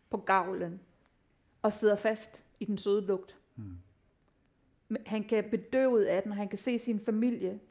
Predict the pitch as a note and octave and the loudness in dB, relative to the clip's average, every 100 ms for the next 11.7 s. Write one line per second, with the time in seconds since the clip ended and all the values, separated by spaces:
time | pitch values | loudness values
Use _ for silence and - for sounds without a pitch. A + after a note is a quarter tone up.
0 | _ _ - G#3 G3+ A3 A#3+ A3 F#3 A3+ | _ _ -12 -6 0 2 2 0 -2 -2
1 | A#3 A3+ - _ _ - A#3 B3+ B3+ F#3+ | -4 -4 -12 _ _ -4 0 2 0 0
2 | F#3+ G3 - G#3+ G#3+ A#3 A#3 A#3+ G#3 G3+ | -2 -4 -8 -4 -4 -2 -2 -2 -4 -4
3 | A#3+ - G3 F#3+ F#3+ G3+ A3 - - - | -4 -4 -2 0 -2 -2 -2 -4 -8 -6
4 | G3+ - G#3 - G3 G3+ G3 G3 F3 - | -4 -4 -4 -4 -6 -2 -2 -2 -8 -2
5 | A#3+ A3 F3 F3+ - _ _ _ _ _ | 0 0 0 -4 -14 _ _ _ _ _
6 | _ _ _ _ _ _ - G3 G#3 A#3 | _ _ _ _ _ _ 0 4 4 2
7 | G#3 G#3 A3+ A3 - - G3+ F3+ F#3 - | 0 2 0 -2 -8 -6 -2 -2 -4 -10
8 | _ _ _ _ _ G3+ G#3 A3+ A3+ G#3 | _ _ _ _ _ -4 -2 0 0 -2
9 | - G#3 G3+ G3 F#3+ F#3 G3+ - F#3 F#3+ | -4 0 0 0 2 2 2 -6 -10 -8
10 | F#3+ F#3 G3 F#3+ G#3 G#3 G#3 - G3 F3+ | -8 -4 -2 0 2 0 -2 -10 -10 -10
11 | - F#3+ - F#3+ G#3 G3+ | -10 -10 -6 -6 -4 -6